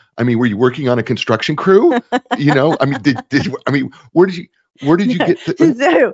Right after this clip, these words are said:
Speaker 2: <laughs> So, word to everybody, I am not a licensed general contractor.
Speaker 1: <laughs>
Speaker 2: I am Kim, and I
Speaker 1: <laughs>
Speaker 2: only work on my house.
Speaker 1: Right, right, right. Okay.
Speaker 2: <laughs> And the knowledge that I have,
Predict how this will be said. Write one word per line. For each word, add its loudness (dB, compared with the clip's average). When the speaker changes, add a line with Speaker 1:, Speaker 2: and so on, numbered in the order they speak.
Speaker 2:
<laughs> -20
So, 0
word 2
to 0
everybody, 0
I 0
am -4
not 4
a 0
licensed -2
general -4
contractor. 2
Speaker 1:
<laughs> -10
Speaker 2:
I 0
am -4
Kim, -4
and 0
I 2
Speaker 1:
<laughs> 0
Speaker 2:
only 0
work 0
on -2
my 0
house. 0
Speaker 1:
Right, 4
right, 2
right. -2
Okay. 0
Speaker 2:
<laughs> -2
And 0
the 2
knowledge 2
that -2
I -2
have, -6